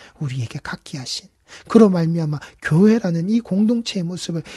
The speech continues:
이전에는 우리가 모일 수 없었던 이 자락에 우리가 모일 수 있게끔 하신 이 모습이 이 악한 세대의 자락 아래에서 어떻게 드러나는지, 우리가 정말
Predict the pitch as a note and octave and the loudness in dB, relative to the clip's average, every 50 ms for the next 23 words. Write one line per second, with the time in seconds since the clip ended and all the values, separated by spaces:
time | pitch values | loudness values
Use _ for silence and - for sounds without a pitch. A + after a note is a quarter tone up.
0 | - _ - F#3+ G3 A#3 B3+ B3 - C4+ B3+ A#3+ A3+ G#3 G#3 A3 G3+ F#3 G3+ G#3+ | -14 _ 0 4 6 6 6 6 4 2 2 2 2 2 2 0 0 0 0 0
1 | G3+ F#3+ F3 F3 F3+ G3+ G#3+ G3 - - F#3 E3 - F#3+ - - F3+ G3 B3 - | 0 0 0 0 0 0 0 -2 -4 -6 -8 -8 -8 -10 -8 -6 -6 -6 0 2
2 | B3 B3+ A#3+ - G#3 A3+ A3 G3 F#3 F#3 E3+ - - - - - E3+ E3+ E3+ G3 | 4 4 4 2 -2 -2 -2 -2 -2 -2 -4 -6 -10 -12 -4 -2 0 2 2 0
3 | - G#3+ G3+ G#3 G#3 F#3+ F#3+ G#3+ A#3+ B3+ A#3+ - - - A#3 - - A3+ G#3+ - | 0 -2 -4 -2 0 2 2 2 2 2 0 -2 -4 -4 -4 -2 -2 -2 -2 -2
4 | - - D#4+ - - - G#3+ F#3+ F3 D#3 - - E3+ D#3 - - - _ - G3 | -2 -4 -4 -4 -4 -4 -4 -4 -4 -4 -4 -4 -4 -6 -6 -10 -20 _ -4 -2
5 | F3 F#3+ G3+ F3+ D3 D#3 F#3 G3 - - - - D#3+ C#3 D#3 C#3 C3+ D3 - _ | 0 0 0 0 0 0 -2 -2 -4 -4 -4 -4 -4 -4 -4 -6 -6 -8 -12 _
6 | _ _ _ _ _ _ _ _ _ _ _ _ E3+ D#3 D3 D3 F#3 - - E3 | _ _ _ _ _ _ _ _ _ _ _ _ -6 -6 -4 -4 -6 -6 -8 -8
7 | D#3+ - _ - - E3+ F3 F3 E3+ - - - F3 E3+ F3+ F3 - F#3 D#3 D3+ | -10 -8 _ -6 -2 -2 0 0 -2 -4 -4 -2 0 0 0 2 0 0 0 0
8 | D3 - - E3 D#3 D3 D3 D3+ C#3+ C3+ C#3+ B2+ A#2+ - - C3 - - - - | -2 -4 -6 -6 -6 -6 -6 -4 -4 -4 -6 -8 -8 -8 -10 -10 -10 -12 -18 -20
9 | - - - B2 A2+ - - - - - - D#3+ D#3+ - - E3+ D#3+ D#3+ D3 C3+ | -16 -8 -6 -6 -6 -2 0 0 0 0 -2 -6 -4 -4 -4 -4 -2 -2 -2 -4
10 | A#2+ B2+ B2+ B2 - - D3+ D3 _ _ - - - - - D3 C#3 C#3+ C3+ C3+ | -4 -6 -6 -8 -8 -10 -12 -12 _ _ -20 -20 -8 -4 0 0 2 2 0 0
11 | C3 - - C#3 C3 C#3 C#3+ C3+ C3+ | -2 -2 -2 -2 0 0 0 -2 -2